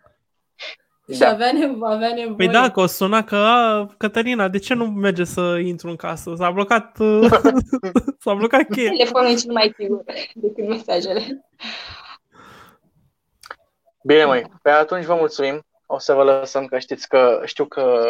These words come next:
Speaker 2: vreți să mergeți la finala Asia Express.
Speaker 1: <laughs>
Speaker 2: Să nu pierdeți chiar
Speaker 3: Dacă,
Speaker 2: tot.
Speaker 3: da.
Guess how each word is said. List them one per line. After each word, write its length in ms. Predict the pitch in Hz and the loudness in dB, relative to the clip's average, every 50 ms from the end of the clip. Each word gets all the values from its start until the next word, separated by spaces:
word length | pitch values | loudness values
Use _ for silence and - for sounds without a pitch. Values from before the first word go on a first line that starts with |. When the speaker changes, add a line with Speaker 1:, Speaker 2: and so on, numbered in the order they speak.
| 117 120 120 117 120 | 0 0 -2 -2 -4
Speaker 2:
vreți 300 | 123 123 127 123 - - | -4 -4 -4 -4 -4 -6
să 60 | 123 120 | -4 -2
mergeți 380 | 120 117 117 120 113 - - 113 | -2 -2 -2 -4 -6 -6 -2 0
la 240 | 107 98 87 87 - - _ | 0 0 0 0 -2 -6 _
finala 580 | - 127 131 123 120 117 117 113 113 110 - - - _ _ _ - _ _ _ _ _ _ _ _ | -6 0 2 4 4 6 6 4 4 2 -2 -8 -12 _ _ _ -20 _ _ _ _ _ _ _ _
Asia 240 | - 120 - - 120 | -12 -12 0 0 0
Express. 380 | 113 - 294 320 - 254 - - - - - - 330 349 | 2 4 2 2 2 2 -2 -4 -10 -10 0 2 4 4
Speaker 1:
<laughs> 280 | 381 - 311 302 311 - | 4 4 4 4 4 4
Speaker 2:
Să 40 | - | 4
nu 260 | 294 294 277 - - - | 4 4 2 2 2 2
pierdeți 360 | 151 139 127 143 139 - - | 2 4 4 4 2 2 4
chiar 140 | - 147 139 127 - | 4 6 6 6 4
Speaker 3:
Dacă, 80 | - 190 185 180 180 180 180 175 170 165 | 4 4 4 4 2 2 0 0 -2 -6
Speaker 2:
tot. 180 | - - 175 | -8 -12 -4
Speaker 3:
da. 260 | 175 180 180 175 160 | 0 2 2 2 2